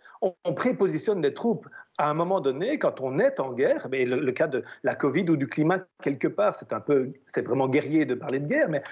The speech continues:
en fait, on est face à des défis colossaux qui ont été, qui étaient inconnus auparavant.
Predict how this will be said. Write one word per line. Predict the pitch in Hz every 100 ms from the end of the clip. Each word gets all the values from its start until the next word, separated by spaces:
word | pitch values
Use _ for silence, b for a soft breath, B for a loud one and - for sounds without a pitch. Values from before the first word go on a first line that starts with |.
| B
en | 156
fait, | 185 175
on | 156
est | -
face | 202 190
à | 131
des | 135 135 B
défis | 139 156 175 - 185
colossaux | - 226 208 185 - 202
qui | 190 170
ont | 151
été, | 143 - 165 131 B B
qui | -
étaient | 135 131 127 -
inconnus | 185 185 180 165 160
auparavant. | 135 117 113 127 269